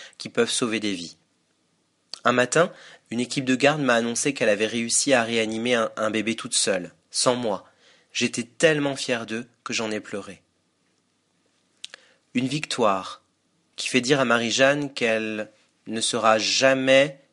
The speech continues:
venue ici pour rien. Dans les faits, l'organisation n'est pas au top. Et cette réanimation se passe mal.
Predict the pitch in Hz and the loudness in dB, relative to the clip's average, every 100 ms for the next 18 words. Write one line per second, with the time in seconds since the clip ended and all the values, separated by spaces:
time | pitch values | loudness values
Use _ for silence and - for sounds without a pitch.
0 | - 107 120 120 117 110 - 120 - 127 | -14 -6 -4 -2 -2 -2 -2 -4 -8 -10
1 | 110 95 87 _ _ _ _ _ _ _ | -10 -12 -14 _ _ _ _ _ _ _
2 | _ _ _ _ _ _ _ _ - 131 | _ _ _ _ _ _ _ _ 2 4
3 | 135 135 175 147 135 123 123 127 - 143 | 4 4 4 4 2 -2 -2 -2 -2 -4
4 | 120 123 120 120 107 95 - - _ _ | -2 -2 -2 -4 -4 -6 -12 -20 _ _
5 | _ _ _ _ _ _ _ _ _ - | _ _ _ _ _ _ _ _ _ -4
6 | 117 113 104 101 123 - - 127 120 120 | 0 0 0 0 -2 -2 4 4 4 0
7 | 117 113 - 151 151 - 120 - 127 113 | 0 0 -2 -4 -4 -2 -2 -2 -2 0
8 | 90 85 | -2 -6